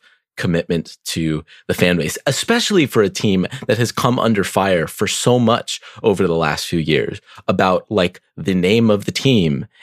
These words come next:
and whose face you want to be as, like, you know, the, the mascot of your team or whatever. And I'm not saying that you should, like, run your team to,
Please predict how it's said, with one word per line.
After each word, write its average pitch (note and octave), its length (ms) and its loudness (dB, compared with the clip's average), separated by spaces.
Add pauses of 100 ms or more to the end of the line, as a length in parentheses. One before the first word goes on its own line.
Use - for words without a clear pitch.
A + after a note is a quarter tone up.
(160)
and F#2 400 2 (160)
whose A2 320 -2
face A2 420 0
you C#3 180 -2
want D#2+ 340 -2
to - 120 -2
be D2+ 420 -2 (360)
as, D#2 560 -2
like, D#2 400 -4
you F2+ 160 -2
know, D2 160 0
the, D#2+ 160 -2 (220)
the F#2+ 120 2
mascot F2 540 -2
of F2 140 -4
your D#2+ 100 -4
team D#2 360 -2
or E2 100 -4
whatever. D2 500 -2 (420)
And A#2 640 0 (840)
I'm C3+ 80 0
not B2+ 180 0
saying C3 360 2
that G#2 100 0
you G2 160 0
should, G2 260 -2
like, D#2+ 400 -2 (540)
run G2+ 420 0
your F#2 140 2
team F#2+ 720 0
to, E2 640 -4